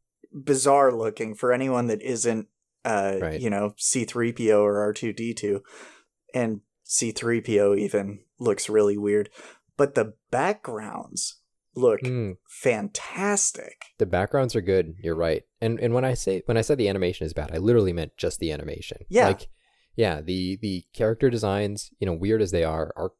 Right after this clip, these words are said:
Speaker 2: quite good. And, you know, C three P O is drawn, like, lively, and, and R two is drawn, like, um, I would say reasonably
Speaker 1: Like
Speaker 2: well.
Speaker 1: R two D two.
Speaker 2: And the characters
Speaker 1: <laughs>
Speaker 2: maintain consistency, right? Like, this was a professional production. There's no,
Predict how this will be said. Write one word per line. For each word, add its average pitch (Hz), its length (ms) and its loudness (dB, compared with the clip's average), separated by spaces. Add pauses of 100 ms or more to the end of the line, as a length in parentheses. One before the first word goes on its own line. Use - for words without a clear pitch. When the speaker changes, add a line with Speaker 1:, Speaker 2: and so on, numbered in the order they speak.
(160)
Speaker 2:
quite 113 260 0
good. 101 420 8 (140)
And, 95 400 0 (360)
you 95 80 -6
know, 90 100 -4
C 135 220 -6
three 127 160 -6
P 107 180 2
O 98 80 4
is 87 140 -2
drawn, 85 460 -6 (160)
like, 95 140 -4
lively, 80 720 -2
and, 76 340 -8 (100)
and 80 360 -10 (440)
R 101 100 0
two 95 200 -4
is 82 120 -2
drawn, 78 520 -6
like, - 300 -6 (880)
um, 71 380 -10 (140)
I 87 40 -6
would 85 140 -6
say 82 160 -4 (280)
reasonably 82 520 -2
Speaker 1:
Like 73 60 -6
Speaker 2:
well. 73 220 -6
Speaker 1:
R 110 180 0
two - 140 -4
D 117 220 -4
two. 110 140 2
Speaker 2:
And 101 60 -4
the - 40 0
characters 95 460 0
Speaker 1:
<laughs> - 20 -4
Speaker 2:
maintain 87 480 -4
consistency, 101 1080 -2
right? 87 280 0
Like, 123 160 -2
this 143 180 -4
was 175 140 -4
a - 40 -6
professional 101 500 -6
production. 80 560 -4
There's 82 140 -8
no, 101 200 -6